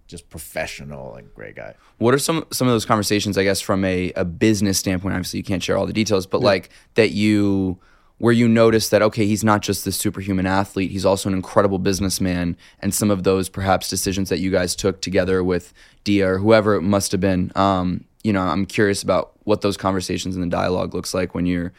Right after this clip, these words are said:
Speaker 2: dealing with figures like that in a business setting.
Speaker 1: Well, for, in the, in the dialogue, in the ongoing, for him, is all about authenticity and realness.
Speaker 2: Mm.
Speaker 1: That's always what it comes down again to. Like, is, is it there? Is it authentic? Is it real?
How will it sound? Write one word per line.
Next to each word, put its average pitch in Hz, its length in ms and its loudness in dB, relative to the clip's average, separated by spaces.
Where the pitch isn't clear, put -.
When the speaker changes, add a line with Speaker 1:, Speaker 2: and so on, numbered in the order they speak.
Speaker 2:
dealing 95 280 0
with 90 120 -4
figures 98 540 -2
like 92 160 -2
that 92 140 2
in 87 100 -2
a - 20 -4
business 87 320 -6
setting. 90 280 -4
Speaker 1:
Well, 156 160 4
for, 147 340 2
in 147 180 0
the, 143 180 2
in 147 60 -2
the 135 100 2
dialogue, 165 520 6
in 123 160 -2
the 113 160 -4
ongoing, 123 840 0
for - 220 -6
him, 117 240 -2
is 101 120 -6
all 98 120 -2
about 90 320 -2
authenticity 85 680 -12
and 78 140 -16
realness. 71 560 -20
Speaker 2:
Mm. 92 260 -6
Speaker 1:
That's 110 280 -8
always 117 360 0
what 92 80 -6
it 85 100 -12
comes 90 260 -8
down 80 320 -4
again 69 300 -12
to. - 200 -16
Like, 87 240 -6
is, 90 300 -10
is 101 180 -2
it 87 120 -6
there? 95 380 0
Is 87 140 -6
it 85 80 -6
authentic? 85 520 -6
Is 80 140 -12
it 80 60 -12
real? 78 520 -8